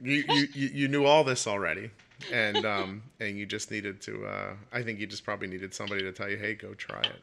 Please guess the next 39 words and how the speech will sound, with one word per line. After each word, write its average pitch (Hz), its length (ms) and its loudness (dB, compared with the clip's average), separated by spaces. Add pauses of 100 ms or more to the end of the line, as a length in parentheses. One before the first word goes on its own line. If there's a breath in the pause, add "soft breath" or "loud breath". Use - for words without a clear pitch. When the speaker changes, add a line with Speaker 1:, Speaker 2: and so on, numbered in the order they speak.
(120)
Speaker 1:
Like, 98 180 -10
you 110 60 -6
know 107 80 -4
what 107 60 -4
I - 20 -4
mean? 117 160 -4
Like, 123 180 -2
so 131 360 2 (720 loud breath)
do 123 100 -4
you, 139 460 0
um, 123 480 -2 (1400)
would 127 200 0
you 127 80 0
be 117 120 -4
comfortable 123 520 -2 (100)
before 123 300 -2
we 120 140 -2
get 110 160 -2
off 120 300 -4
and 110 180 -6
talking, 113 340 -4
like, 110 200 -4
would 110 200 -8
you 113 60 -8
be 104 140 -10
comfortable 110 400 -6
talking 113 420 -4
through, 113 440 -4 (880 loud breath)
like, 123 180 4
a 117 40 -2
plan 113 340 0
for - 120 -4
yourself? 135 480 -4
Like, 107 200 -6
what 110 160 -4
you, 104 300 -8 (100)
what 113 140 -6
you 110 120 -6
wanna 101 460 -6